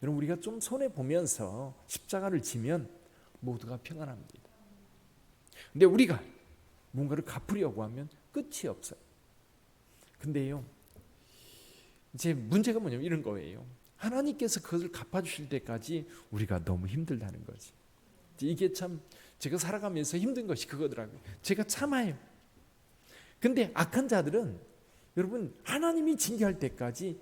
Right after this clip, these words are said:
그 악은 끊어지지가 않아요. 계속됩니다. 그러다 보니까 우리 그리스도인들은 순교하게 되고 우리가 살아있을 동안에 그 악한 자들이 징벌받는 것을 못 볼 때도 있어요.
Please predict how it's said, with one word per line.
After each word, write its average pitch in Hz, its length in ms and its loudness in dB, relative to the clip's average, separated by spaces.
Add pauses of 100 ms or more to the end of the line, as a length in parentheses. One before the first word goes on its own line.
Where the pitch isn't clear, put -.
그 277 200 2
악은 131 420 2 (420)
끊어지지가 320 600 4
않아요. 101 240 -8 (1200)
계속됩니다. 147 720 -2 (840)
그러다 208 220 8
보니까 214 260 0
우리 175 180 2
그리스도인들은 151 720 -4 (180)
순교하게 151 920 -4
되고 175 520 -6 (300)
우리가 170 520 0 (200)
살아있을 220 720 0
동안에 139 560 -4 (180)
그 - 160 4
악한 - 440 -2
자들이 156 460 -2 (200)
징벌받는 175 760 2
것을 113 220 -4
못 127 240 0
볼 190 180 2
때도 107 240 -4
있어요. - 300 -8